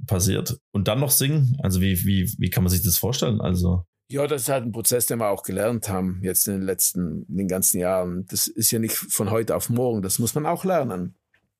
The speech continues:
Speaker 2: Da muss man sich, äh, auch eine, eine, eine, eine Lern-, ähm, wie sag, wie kann ich das am besten beschreiben, eine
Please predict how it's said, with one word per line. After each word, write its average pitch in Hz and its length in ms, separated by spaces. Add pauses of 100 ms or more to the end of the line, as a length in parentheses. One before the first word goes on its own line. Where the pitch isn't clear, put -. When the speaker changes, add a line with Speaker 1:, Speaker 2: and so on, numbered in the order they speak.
(200)
Speaker 2:
Da 139 80
muss 139 180
man 127 80
sich, 117 360
äh, 113 220
auch 113 240
eine, 104 260
eine, 90 420 (840)
eine, 104 380 (140)
eine 92 320
Lern-, 127 720
ähm, 87 460
wie - 80
sag, - 360
wie - 220
kann 95 160
ich 90 80
das 95 80
am 90 80
besten 90 260
beschreiben, 95 540
eine 87 440